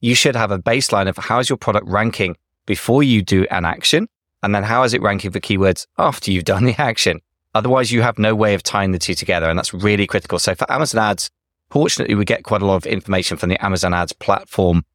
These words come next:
more than you get just organically. And that's another very powerful reason for doing it. I suppose you would call that discovery work, to find out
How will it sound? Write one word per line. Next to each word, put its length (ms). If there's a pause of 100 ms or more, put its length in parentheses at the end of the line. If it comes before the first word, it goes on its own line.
(140)
more 260
than 160
you 80
get 240
just 240
organically. 540
And 80
that's 240
another 380
very 260
powerful 340
reason 300
for 120
doing 320
it. 120
I 60
suppose 240
you 60
would 60
call 120
that 160
discovery 600
work, 320 (200)
to 120
find 400
out 300